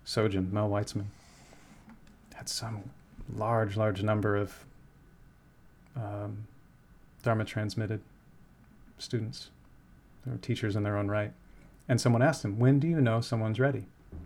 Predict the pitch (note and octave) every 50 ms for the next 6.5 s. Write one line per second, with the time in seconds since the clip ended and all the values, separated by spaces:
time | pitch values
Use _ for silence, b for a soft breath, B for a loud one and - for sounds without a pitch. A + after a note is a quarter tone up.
0 | - - - - - - - - - - - - - - - - - - - -
1 | - - - - - - - B2+ A#2+ A#2+ B2 A#2+ A#2 G#2+ - A#2 A2 A2 G#2+ G2+
2 | A2 G#2 G2+ F#2+ - F#2+ G2+ G2+ G#2+ A2 - - G#2+ G2+ G2 G#2+ G#2 - A2 G#2+
3 | A2 A#2 G2+ G2+ A2 F#2+ - - B2+ C3+ C3 B2+ B2+ - - - - - - -
4 | - - - - - - - - - - - B B B B B B B B B
5 | B B B B B - - - - - - D3+ C3 A#2+ A2+ A2 G#2+ F#2+ G2 -
6 | A#2 A#2 C3 C3+ C#3 C#3 C#3 C#3+ C#3+ C#3